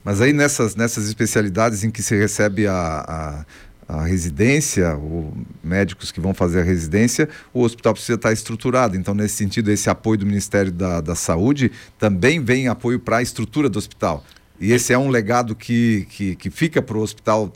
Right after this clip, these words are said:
posteriormente também, o, e o hospital acaba se utilizando dessa estrutura de formação pra, também pra aprendizado e pra,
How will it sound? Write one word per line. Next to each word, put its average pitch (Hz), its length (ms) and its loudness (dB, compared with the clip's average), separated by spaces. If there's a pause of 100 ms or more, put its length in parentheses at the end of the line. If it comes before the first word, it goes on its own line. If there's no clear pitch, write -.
posteriormente 104 640 -2
também, 107 340 0
o, 90 160 0 (220)
e 117 60 -2
o - 20 4
hospital 123 300 2
acaba 143 260 -2
se - 120 -4
utilizando 143 420 0
dessa 117 220 0
estrutura 113 460 0
de 110 140 0
formação 135 680 0 (380)
pra, - 100 0
também 175 160 0
pra - 180 0
aprendizado 151 760 0
e 135 60 2
pra, 135 520 2